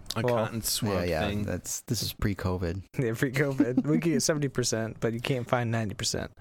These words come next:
Speaker 1: Yeah, and
Speaker 2: Um,
Speaker 1: then it came with, like, a plastic cartridge that
Speaker 2: Yep.
Speaker 1: had, like, a cotton swab inside,
Speaker 2: Mm-hmm.
Speaker 1: and
Speaker 2: Yep.
Speaker 1: you just stick it in the machine. It's so stupid.
Speaker 3: Yep.
Speaker 2: Yeah,
Speaker 3: Yep.
Speaker 2: I, we had
Speaker 1: Waste of
Speaker 2: to,
Speaker 1: money.
Speaker 2: we definitely used that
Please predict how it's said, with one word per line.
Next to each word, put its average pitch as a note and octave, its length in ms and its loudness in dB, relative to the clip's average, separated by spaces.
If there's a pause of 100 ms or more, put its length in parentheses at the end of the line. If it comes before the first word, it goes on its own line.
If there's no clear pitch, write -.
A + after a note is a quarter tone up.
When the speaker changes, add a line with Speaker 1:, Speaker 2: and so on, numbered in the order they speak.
(680)
Speaker 1:
Yeah, C#3+ 260 2
and C#3 100 0
Speaker 2:
Um, D3+ 80 0
Speaker 1:
then - 140 -4
it B2+ 120 0
came D3 240 0
with, B2+ 200 -2
like, A2+ 120 0
a G#2+ 80 0
plastic G#2 840 -6
cartridge G2 600 -2
that A2 80 -2
Speaker 2:
Yep. A#2 240 0
Speaker 1:
had, F#2 260 -6
like, F#2 360 -6
a F#2+ 60 -6
cotton F#2+ 380 -8
swab F2+ 480 -4
inside, G#2+ 760 -2
Speaker 2:
Mm-hmm. - 180 -14
Speaker 1:
and B2 120 0
Speaker 2:
Yep. A#2 240 0
Speaker 1:
you F#2+ 60 -8
just - 260 -2
stick - 420 -2
it G#2+ 80 -2
in G2 380 -2
the G2 100 -6
machine. F#2+ 300 -4
It's F#2+ 180 -6
so - 300 -4
stupid. - 540 -10 (180)
Speaker 3:
Yep. - 260 -2 (140)
Speaker 2:
Yeah, A3+ 80 -4
Speaker 3:
Yep. A#2 280 0 (200)
Speaker 2:
I, B2+ 220 2
we C3 260 0
had D3+ 160 2
Speaker 1:
Waste C3+ 80 0
of A#2+ 100 2
Speaker 2:
to, A2 60 0
Speaker 1:
money. F#2+ 260 -2
Speaker 2:
we C3+ 80 2
definitely C#3 380 0
used B2+ 240 -2
that G#2 260 0